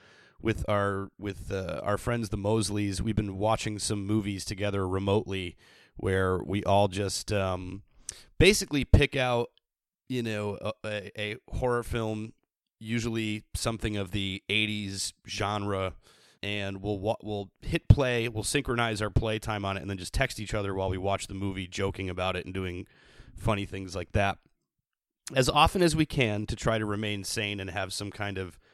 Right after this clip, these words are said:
connection with, you know, our, our peeps. And, uh, <laughs>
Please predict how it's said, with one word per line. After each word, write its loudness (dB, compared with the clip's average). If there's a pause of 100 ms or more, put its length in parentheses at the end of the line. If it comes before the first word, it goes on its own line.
(340)
connection -4
with, -6 (100)
you -6
know, -4
our, -2
our 0
peeps. 0 (560)
And, 2 (540)
uh, 2
<laughs> -4